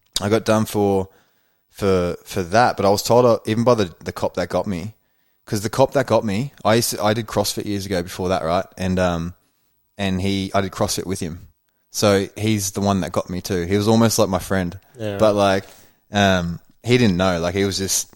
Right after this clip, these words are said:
Speaker 1: there getting people to go into that house. There's a whole team of them. They were doing a big undercover fucking hit that day on,
Speaker 2: Yeah, right.
Speaker 1: on Old Mate and this crew.
Speaker 2: And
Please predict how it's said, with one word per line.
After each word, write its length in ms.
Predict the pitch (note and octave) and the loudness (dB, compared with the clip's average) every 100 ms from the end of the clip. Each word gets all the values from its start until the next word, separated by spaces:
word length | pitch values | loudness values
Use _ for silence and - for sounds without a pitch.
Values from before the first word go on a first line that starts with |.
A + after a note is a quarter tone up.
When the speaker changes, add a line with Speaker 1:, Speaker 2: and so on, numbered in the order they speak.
| _ _ - | _ _ -6
Speaker 1:
there 320 | G2 F#2+ F2+ | 2 2 2
getting 240 | F2 F2+ F#2 | 0 -2 -2
people 180 | F#2 | -2
to 60 | F2 | -2
go 100 | E2+ | -4
into 200 | D#2+ - | -6 -6
that 120 | F2 | -6
house. 240 | F#2 D#2+ - | -4 -4 -4
There's 80 | E2+ | -2
a 40 | |
whole 120 | G2 | -2
team 320 | - - F#2 | -2 -4 -2
of 60 | E2 | -4
them. 100 | D2+ | -6
They 80 | D#2 | -4
were 40 | |
doing 160 | E2+ F2 | -2 -2
a 40 | E2 | -2
big 340 | F2+ E2+ E2 | -4 -4 -6
undercover 540 | F2+ F2 - F2+ D#2 D#2 | -6 -6 -4 -4 -4 -8
fucking 320 | D#2+ D2+ D#2 | -8 -10 -10
hit 240 | - - | -10 -8
that 180 | E2 - | -8 -6
day 220 | D#2+ D2+ | -8 -6
on, 260 | D2+ D#2 D#2 | -6 -6 -6
Speaker 2:
Yeah, 320 | F#2+ F2+ F2+ | -8 -10 -10
right. 80 | F2 | -8
Speaker 1:
on 140 | F2 | -4
Old 160 | E2 F2 | -2 0
Mate 220 | E2+ D#2+ | -2 -4
and 120 | E2+ | -6
this 100 | E2+ - | -8 -6
crew. 220 | F#2 | -4
Speaker 2:
And 80 | E2+ | -4